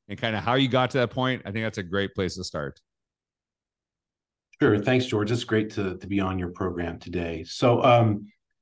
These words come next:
Speaker 2: yeah, my name's Keith Fickle, and this is my thirtieth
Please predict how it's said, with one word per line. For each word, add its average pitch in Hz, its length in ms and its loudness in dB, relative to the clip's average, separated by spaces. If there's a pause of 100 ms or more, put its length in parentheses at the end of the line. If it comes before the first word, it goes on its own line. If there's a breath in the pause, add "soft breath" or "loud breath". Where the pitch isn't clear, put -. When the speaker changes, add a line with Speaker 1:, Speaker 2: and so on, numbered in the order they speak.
(120)
Speaker 2:
yeah, 117 220 4
my 107 140 2
name's 127 200 0
Keith 170 260 2
Fickle, 170 360 0
and 117 180 0
this 120 180 -4
is 120 140 -2
my 113 320 0
thirtieth 131 640 -2